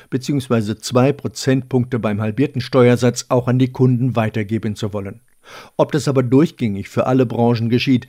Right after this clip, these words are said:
daran gibt es erhebliche Zweifel. Der Hauptgeschäftsführer des Handelsverbandes Deutschland, Stefan Gent, verwies darauf, dass die temporäre Absenkung der Mehrwertsteuer für den Handel auch Nachteile mit sich bringen könne.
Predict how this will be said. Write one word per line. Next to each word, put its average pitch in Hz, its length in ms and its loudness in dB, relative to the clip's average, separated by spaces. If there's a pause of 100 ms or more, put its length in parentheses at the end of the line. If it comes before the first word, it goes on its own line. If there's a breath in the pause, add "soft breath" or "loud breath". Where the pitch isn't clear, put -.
(220 soft breath)
daran 113 320 -2
gibt 107 200 -8
es - 140 -8
erhebliche 113 480 -6
Zweifel. - 400 -12 (540 loud breath)
Der 113 120 0
Hauptgeschäftsführer 143 840 0
des 127 180 -2
Handelsverbandes 123 800 0
Deutschland, 123 480 2
Stefan 107 380 -4
Gent, 127 240 2 (400 loud breath)
verwies 127 360 -4
darauf, 143 360 2 (240 loud breath)
dass 139 160 -4
die 135 140 -2
temporäre 143 680 0
Absenkung 170 560 -2
der 147 140 2
Mehrwertsteuer 135 720 2
für 131 140 2
den 120 200 2
Handel 127 300 0
auch 127 220 -4
Nachteile 123 640 2
mit 113 180 -4
sich 127 220 -10
bringen 104 320 -4
könne. 95 300 -10